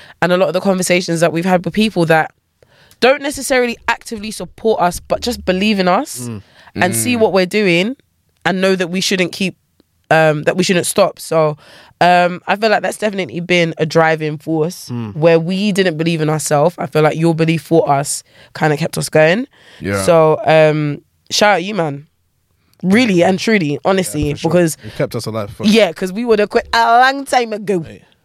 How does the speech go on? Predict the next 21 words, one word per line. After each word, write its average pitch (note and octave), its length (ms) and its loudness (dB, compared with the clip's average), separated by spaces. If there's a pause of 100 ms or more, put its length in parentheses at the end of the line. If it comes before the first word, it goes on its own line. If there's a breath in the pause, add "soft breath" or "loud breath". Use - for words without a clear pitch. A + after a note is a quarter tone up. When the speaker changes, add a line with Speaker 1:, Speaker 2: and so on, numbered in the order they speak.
(140)
Speaker 1:
Honestly, G#3 420 -2
Speaker 2:
Right. D3+ 100 -16 (220 soft breath)
Speaker 1:
sometimes C#4+ 500 0
Speaker 3:
It C#4+ 40 4
Speaker 1:
I C4 60 4
Speaker 3:
is C4 40 -2
Speaker 1:
look B3+ 140 -4
at A3+ 60 -4
the G#3 60 -2
Speaker 3:
easy. G3+ 60 -4
Speaker 1:
numbers. G3+ 520 -2 (200)
Sorry, E3 460 -2
Michael. D3+ 320 -6 (840)
Um, F#3 220 0
sometimes A3+ 400 -2
I - 40 2
look F#3 100 -8
at D#3+ 40 -8
the D3+ 60 -6
numbers D#3+ 540 -2 (360 loud breath)
and F3+ 380 -2